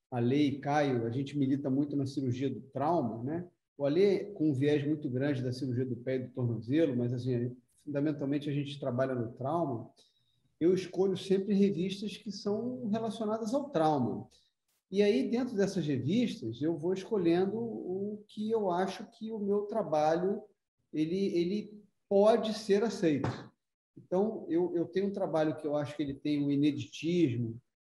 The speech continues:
ele tem uma originalidade, ele teve, por exemplo, achados que mostraram uma significância estatística,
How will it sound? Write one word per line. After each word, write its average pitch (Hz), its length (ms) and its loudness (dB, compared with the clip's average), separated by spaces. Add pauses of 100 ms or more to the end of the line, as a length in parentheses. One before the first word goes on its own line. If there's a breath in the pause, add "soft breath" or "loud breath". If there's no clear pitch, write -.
(140)
ele 139 200 -2
tem 156 240 0
uma 156 160 2
originalidade, 143 1300 0 (520)
ele 143 640 2
teve, 151 300 2
por 147 160 -2
exemplo, 135 540 0
achados 147 680 -2
que - 100 -10
mostraram 139 880 -2 (260)
uma 135 160 -4
significância 147 760 -2
estatística, 127 1040 0